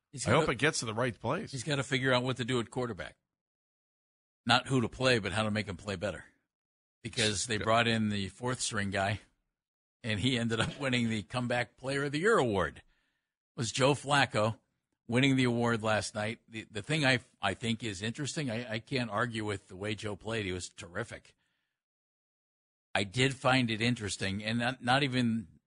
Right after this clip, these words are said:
Speaker 1: let, let's leave Damar Hamlin out of this, because that's the ultimate comeback, and if that's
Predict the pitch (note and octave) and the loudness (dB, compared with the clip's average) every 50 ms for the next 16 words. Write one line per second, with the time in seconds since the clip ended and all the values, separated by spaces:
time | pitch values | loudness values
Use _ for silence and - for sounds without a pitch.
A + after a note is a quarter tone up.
0 | _ _ _ _ _ - A2+ A#2+ - A2+ A#2 B2 A#2 - - D#3 D3 C3+ A#2+ - | _ _ _ _ _ -8 -8 -8 -6 -4 -4 -4 -2 -4 -2 0 0 -2 0 -2
1 | A#2+ A2+ B2 B2 A2 A2 A#2 A#2+ A2+ A2 G#2 G2 G2 F#2+ F#2+ F#2 E2 C#2 C2 - | -2 0 0 0 0 0 0 0 2 2 0 0 0 0 0 0 -2 -6 -8 -12
2 | - - - - _ _ - B2 G#2+ A2+ A2+ G#2+ B2 C#3 C3+ A#2+ - - B2+ A2 | -10 -10 -10 -10 _ _ -12 -10 -4 -4 -2 2 4 2 2 2 0 -4 -2 0
3 | G#2 A2 A2+ - A2+ G2+ G2 - - G2+ F2+ E2+ D#2 E2 E2+ F2+ F#2+ - A2 G2+ | 0 0 -2 -2 -4 -8 -8 -6 -4 -4 -4 -2 -2 -2 -4 -4 -4 -6 -6 -8
4 | G2 F#2+ - G2+ G#2 G#2 - - - - | -8 -6 -6 -4 -4 -4 -4 -6 -8 -10